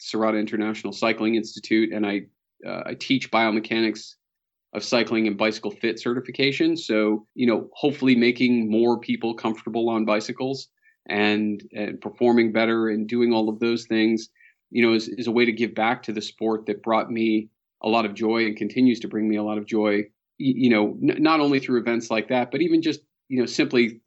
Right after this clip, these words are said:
throwing my leg over my bike with my kids and, and being able to ride down the road and, and, and see their enjoyment of the sport. You know, and we're not pushing them to, to race or to do anything like that. It's,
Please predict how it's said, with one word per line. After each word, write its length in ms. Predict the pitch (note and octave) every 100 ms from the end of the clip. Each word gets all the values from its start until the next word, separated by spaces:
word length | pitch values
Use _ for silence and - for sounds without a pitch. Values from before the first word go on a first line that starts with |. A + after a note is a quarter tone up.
| -
throwing 220 | C3+ B2+
my 80 | A#2+
leg 240 | A#2+ A#2+
over 160 | A#2+ A#2
my 100 | A2+
bike 280 | A#2 A2+ A2+
with 120 | -
my 100 | -
kids 440 | - B2+ G2+ -
and, 240 | G2 F2+ -
and 180 | A#2 A2
being 200 | A#2 A#2
able 160 | G#2+ G#2+
to 60 |
ride 240 | G2+ A2 A2
down 180 | A2+ G#2
the 80 |
road 300 | G#2+ A2 A2
and, 180 | G#2 G#2+ -
and, 280 | A2+ A2+ -
and 100 | A#2
see 220 | - C3+
their 260 | A#2+ B2 B2
enjoyment 500 | A2+ G#2+ G2+ F#2+ F2 _ _ _ _ A2
of 140 | G#2+
the 60 | G#2+
sport. 500 | - G2+ F#2+ - _
You 100 | -
know, 120 | D3 B2+
and 100 | C3
we're 80 | D#3
not 260 | C3 -
pushing 280 | C3 B2 A#2+
them 140 | G#2+
to, 260 | G#2+ A2 G2+ - _ _ _ -
to 100 | G2+
race 380 | A2+ A#2 A#2 G#2+
or 80 |
to 80 | G#2
do 180 | A2+ A2+
anything 260 | A2 A2 G#2
like 160 | G#2+
that. 120 | A#2 A2+
It's, 180 | A2+